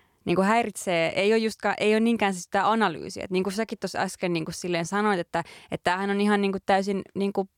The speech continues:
on point analyysi, että tässä niinku aivan niinku jotenkin, ää, oikein tuodaan esille, että, että miten tää homma silleen toimii ja ketkä tässä on näitä osapuolia ja miten,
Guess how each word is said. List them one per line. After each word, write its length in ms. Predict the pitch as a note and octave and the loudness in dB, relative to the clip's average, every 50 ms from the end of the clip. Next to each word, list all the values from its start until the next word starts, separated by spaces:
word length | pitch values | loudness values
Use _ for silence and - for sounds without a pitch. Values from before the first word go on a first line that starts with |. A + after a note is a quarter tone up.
| _ _ - | _ _ -2
on 240 | G3 G3+ G#3 G#3 F#3+ - | 0 0 0 0 -2 0
point 260 | G#3+ A3 G#3 G3 - | 0 0 0 0 0
analyysi, 520 | - - A#3 A#3 A3 F#3+ E3+ E3 E3 E3+ E3 | 0 2 2 2 2 2 0 0 0 -2 -4
että 160 | D#3+ - - | -6 -4 -4
tässä 260 | - E3+ - - F#3+ | -4 -4 -4 -4 -4
niinku 200 | F3+ F#3 F3+ F#3 | -2 0 0 2
aivan 360 | F#3+ G#3+ A3+ A3 A3 G3 - - - _ - | 2 2 2 0 0 -2 -4 -8 -14 _ -6
niinku 300 | E3+ E3 E3 E3 E3+ E3 | -4 -4 -2 0 0 0
jotenkin, 520 | D#3+ D3+ - - - E3+ E3+ F3+ E3+ D#3+ - - - - - - _ - - _ - | 0 0 -2 -4 -6 -4 -4 -4 -6 -6 -6 -10 -18 -20 -20 -20 _ -20 -16 _ -2
ää, 240 | F3 E3+ E3 D#3+ - - | 0 2 2 2 2 2
oikein 420 | F3+ G3+ G3 F#3 - E3+ D#3+ E3+ | 2 2 2 0 -4 -6 -6 -4
tuodaan 340 | E3 E3+ D#3+ D#3+ E3+ F3 D#3 | 0 0 0 2 2 2 0
esille, 300 | F3+ F#3 - F#3 E3 C3 | 0 -2 -4 -4 -6 -6
että, 200 | - - - - | -8 -8 -12 -12
että 160 | - _ F3+ | -8 _ -2
miten 360 | F#3+ G#3 - - F#3 F3 E3+ | -2 0 0 0 0 0 -2
tää 160 | - D#3+ D3+ | -2 -4 -4
homma 320 | D3 D#3 F3 E3 D#3+ D#3+ D#3 | -2 -2 -4 -2 -4 -6 -6
silleen 380 | D3 E3+ E3+ - G3 - - - - _ | -8 -8 -8 -8 -8 -10 -10 -14 -10 _
toimii 560 | - C#4+ D4+ D4 C#4+ C#4 B3+ A#3+ A#3 A3 G#3+ | 0 2 2 4 2 2 2 2 2 4 4
ja 100 | G3+ F#3+ | 2 2
ketkä 300 | - G#3 G#3 - - F#3 | 2 0 -2 -2 -2 -4
tässä 260 | E3+ D#3+ D#3 - - E3 | -4 -4 -4 -6 -6 -4
on 60 | D#3+ | -4
näitä 220 | D#3 D3+ - - | -4 -4 -2 -2
osapuolia 800 | A3+ C#4 C4+ C#4+ B3 - - G#3 G3 F#3 F3+ F3 F3 F3 E3+ E3 | -2 0 0 -2 -4 -2 0 2 2 2 2 2 2 0 2 2
ja 140 | E3 D#3+ E3+ | 2 2 2
miten, 460 | F#3+ G3+ - - G3+ F3+ F3 E3+ | 0 0 0 0 0 2 0 -2